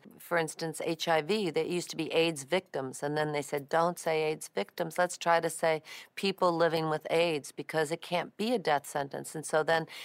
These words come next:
you start to say that. So pretty soon, because you're in the media,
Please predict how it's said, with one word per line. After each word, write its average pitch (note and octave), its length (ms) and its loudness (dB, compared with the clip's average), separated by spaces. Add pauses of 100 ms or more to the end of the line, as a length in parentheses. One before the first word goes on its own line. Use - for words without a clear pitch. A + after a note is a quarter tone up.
(100)
you E3+ 120 -4
start F3+ 360 4
to F3+ 80 -6
say F3+ 200 2
that. F3 260 4
So F3+ 100 0
pretty G3+ 300 -2
soon, C4+ 300 0
because D#3 360 -2
you're E3 120 2
in D#3+ 140 2
the D3+ 60 -2 (140)
media, E3+ 320 2